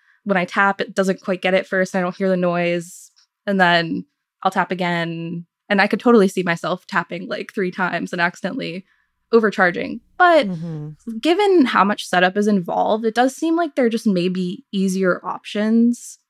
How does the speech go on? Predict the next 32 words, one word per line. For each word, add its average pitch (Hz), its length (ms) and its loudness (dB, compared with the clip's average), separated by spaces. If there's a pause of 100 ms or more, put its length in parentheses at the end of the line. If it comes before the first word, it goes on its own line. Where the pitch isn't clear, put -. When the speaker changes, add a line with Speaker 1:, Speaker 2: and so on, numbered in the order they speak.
Speaker 1:
for 180 540 0 (240)
multiple 185 520 -4
people 185 320 -6
to 185 100 4
ride, 196 480 -2
given 190 300 0
how 180 180 -2
septa 180 400 -4 (100)
has 196 220 2
been 185 160 -2
expanding - 460 -4
their 185 140 -6
payment 185 340 -8
options 175 640 -8 (400)
generally 247 440 0
in - 80 -4
the 175 80 -2
last - 300 -6
year. 208 300 -10 (480)
So 180 480 2
mobile 202 340 0
tickets 214 580 -6
on 202 120 -2
certain 196 260 -2
modes 185 300 -2
started 175 340 -6
rolling 175 300 -4
out 170 180 -4
in 180 80 -6
December 180 300 -8
twenty 180 240 -10
twenty-two, 262 720 -2